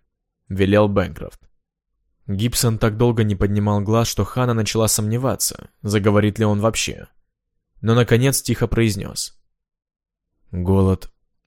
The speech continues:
подталкивает охотиться. Он в точности похож на то, что показывают в фильмах.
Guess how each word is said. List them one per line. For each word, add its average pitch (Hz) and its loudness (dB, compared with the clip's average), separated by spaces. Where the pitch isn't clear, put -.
подталкивает 95 -2
охотиться. - -4
Он 90 -4
в - -18
точности 98 -2
похож - -6
на 87 -4
то, 98 -4
что - -4
показывают 92 -4
в - -18
фильмах. - -10